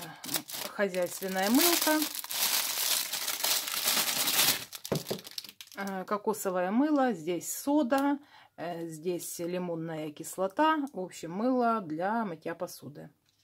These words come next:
Пахнет тоже очень приятно, пахнет стандартной, м, основой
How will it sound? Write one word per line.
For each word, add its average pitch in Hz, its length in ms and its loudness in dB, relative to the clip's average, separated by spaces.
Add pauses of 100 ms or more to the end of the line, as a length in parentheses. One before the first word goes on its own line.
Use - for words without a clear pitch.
(1600)
Пахнет 269 320 0
тоже 160 360 -6 (160)
очень 208 280 -4
приятно, 269 440 0
пахнет 202 440 -4 (300)
стандартной, 180 840 0
м, 156 400 -4 (180)
основой 294 600 4